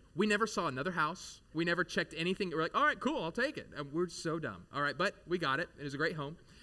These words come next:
And we had a neighbor. Actually, we got lucky. I remember thinking I was lucky 'cause the front of our house was a brick wall, so we didn't have a front neighbor. I was like, "Oh, good, I'm not bothered. You know, this is great," and all this stuff.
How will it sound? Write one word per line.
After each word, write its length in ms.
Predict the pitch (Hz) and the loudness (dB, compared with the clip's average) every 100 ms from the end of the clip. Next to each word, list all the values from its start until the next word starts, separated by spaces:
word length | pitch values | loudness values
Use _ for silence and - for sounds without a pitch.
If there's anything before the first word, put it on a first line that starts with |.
| - | -18
And 140 | - | -4
we 80 | 147 | 2
had 80 | 160 | 2
a 20 | |
neighbor. 240 | 165 160 180 | 4 2 2
Actually, 300 | 160 156 175 | 0 0 0
we 100 | 147 | 0
got 180 | 156 151 | 0 0
lucky. 320 | 143 143 165 | 0 0 -2
I 40 | 147 | 0
remember 220 | 151 175 | 2 0
thinking 240 | 180 156 | -2 -4
I 60 | 151 | -2
was 140 | 143 | -2
lucky 240 | 143 127 151 | -4 -4 -4
'cause 160 | 139 | -6
the 80 | 135 | -6
front 180 | - 151 | -4 -2
of 80 | 156 | 0
our 60 | |
house 260 | 135 139 143 | -2 -4 -6
was 140 | 131 | -6
a 20 | |
brick 240 | 117 131 - | -4 -4 -2
wall, 240 | 113 123 | -4 -4
so 140 | 147 139 | -2 -2
we 60 | |
didn't 100 | 139 | -2
have 140 | 131 131 | -2 -4
a 40 | |
front 300 | 113 127 131 | -4 -4 -4
neighbor. 240 | 120 117 143 | -2 -2 -2
I 40 | |
was 100 | 110 | -4
like, 120 | 110 | -6
"Oh, 140 | 113 110 | -10 -10
good, 220 | 120 107 | -6 -6
I'm 80 | 98 | -6
not 140 | 98 | -8
bothered. 420 | 113 113 117 120 | -6 -4 -2 0
You 80 | 113 | -2
know, 120 | 120 113 | -4 -4
this 80 | |
is 120 | 127 117 | -6 -4
great," 280 | 120 117 | -2 -2
and 80 | 113 | -2
all 80 | 107 | -6
this 120 | 107 | -8
stuff. 140 | 107 | -10